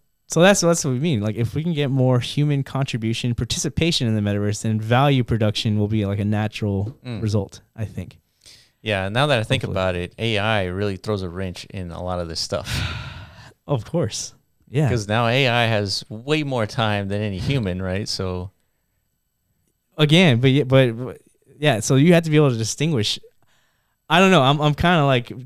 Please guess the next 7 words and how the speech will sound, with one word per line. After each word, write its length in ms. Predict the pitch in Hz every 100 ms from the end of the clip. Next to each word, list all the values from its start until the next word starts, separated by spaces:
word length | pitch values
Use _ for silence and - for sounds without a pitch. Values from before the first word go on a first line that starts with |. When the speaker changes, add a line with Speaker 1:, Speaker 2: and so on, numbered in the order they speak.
| -
Speaker 1:
debating 520 | 123 131 147 135 110 110
with, 200 | 120 -
amongst 280 | 123 127 -
my, 120 | 107 113 -
among 260 | 120 131
myself, 540 | 120 107 120 120 107 -
like, 320 | 98 104 -